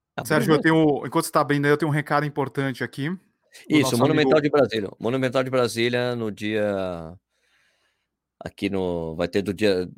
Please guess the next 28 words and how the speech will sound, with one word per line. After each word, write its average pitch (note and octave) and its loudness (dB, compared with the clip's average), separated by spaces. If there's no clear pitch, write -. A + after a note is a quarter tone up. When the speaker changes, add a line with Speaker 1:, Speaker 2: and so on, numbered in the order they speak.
Speaker 1:
eu G2 -4
vou G#2+ 2
tá A#2+ 2
na B2+ 2
Expo, C3+ 0
né? B2+ 0
Do G#2+ -8
dia F#2 0
dezessete F#2 -4
e - -6
dezoito, F2+ -6
eu F2 -10
vou E2+ -10
tá E2+ -6
lá F#2+ 0
na G2 -2
Expo. B2 -4
O B2 0
Edu, G2+ -2
vocês, G2+ -2
vocês A2+ 0
chegam A2 0
no G#2+ -2
sábado, E2+ -4
né, G#2+ -2
Edu? E2 -8
Speaker 2:
Isso. - -8
Speaker 1:
É, D2 -8